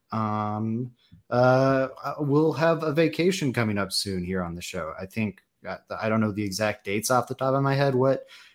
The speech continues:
when we'll be missing, but this is kind of the Broncos dead period. We're gonna take a week, maybe two off to recharge and,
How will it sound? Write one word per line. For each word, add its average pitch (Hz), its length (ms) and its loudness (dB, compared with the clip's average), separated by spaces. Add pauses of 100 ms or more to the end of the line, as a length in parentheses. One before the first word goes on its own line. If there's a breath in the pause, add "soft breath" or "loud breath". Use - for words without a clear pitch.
(100)
when 135 160 4
we'll 147 80 6
be 143 140 2
missing, 147 400 2
but 117 240 2
this 117 100 -4
is 107 80 -6
kind 113 220 0
of 101 60 -2
the 101 60 -4
Broncos 110 560 -2
dead 127 300 2
period. 123 540 2 (260 soft breath)
We're 101 80 -8
gonna 104 160 -2
take 107 480 0 (240 soft breath)
a 101 60 -4
week, 104 360 0
maybe 107 300 0
two 110 380 0
off 107 360 2
to 101 400 -2 (220)
recharge 101 1200 0
and, 95 460 -6